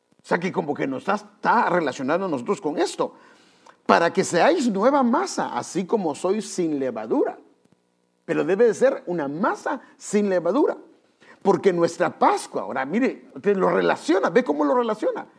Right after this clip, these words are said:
Porque nuestra Pascua, o sea que la levadura viene después de la Pascua, o lo, lo, lo precede.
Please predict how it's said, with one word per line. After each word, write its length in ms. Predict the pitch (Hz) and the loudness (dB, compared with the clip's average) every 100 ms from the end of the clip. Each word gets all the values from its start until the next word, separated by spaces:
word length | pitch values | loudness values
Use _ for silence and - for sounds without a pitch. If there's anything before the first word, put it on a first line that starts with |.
| _ _ _ - | _ _ _ -6
Porque 320 | 196 196 202 | 0 2 2
nuestra 500 | 190 190 - 196 185 | 2 0 0 -2 0
Pascua, 420 | - 392 349 - | 2 0 0 -4
o 20 | 151 | 0
sea 180 | 233 | 0
que 140 | 190 202 | 2 0
la 160 | 175 | 0
levadura 540 | 175 170 170 180 359 240 | 2 0 0 2 2 2
viene 260 | 208 247 | 0 0
después 400 | 220 180 - 226 | 0 -2 -2 0
de 80 | 202 | 0
la 100 | 196 | -2
Pascua, 540 | - 180 - - 131 110 _ _ _ _ _ _ | -2 -6 -6 -8 -10 -10 _ _ _ _ _ _
o 320 | 196 196 165 - - _ _ _ - | 4 4 2 -4 -20 _ _ _ -6
lo, 260 | 98 95 | -2 -2
lo, 200 | - 190 - | 0 0 0
lo 120 | 98 | 0
precede. 520 | - - 320 494 - | 0 -2 -2 -2 -4